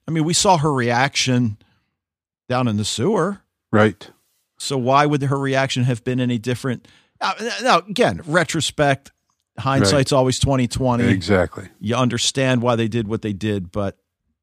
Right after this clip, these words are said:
Speaker 2: Well, it, it just, it's so, you know, I mean, like, again, it goes back to,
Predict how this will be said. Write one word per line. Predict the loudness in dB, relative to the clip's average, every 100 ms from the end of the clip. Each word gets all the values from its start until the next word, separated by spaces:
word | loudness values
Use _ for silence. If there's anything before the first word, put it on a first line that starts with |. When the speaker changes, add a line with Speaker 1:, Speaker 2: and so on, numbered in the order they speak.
| _ _ _ _ _ -20 -2
Speaker 2:
Well, | 2 4
it, | 2 -2 -6 -10 -12 -14 -14
it | -8
just, | -2 0 0
it's | -4 -4
so, | 2 2 4 0 -6 _ _ _ _ _ _ -2
you | 2
know, | 2 2
I |
mean, | 0 2
like, | 0 -2 -8 -8
again, | -2 2 2
it | 0
goes | 0 -2 2
back | 0 0
to, | -4 -10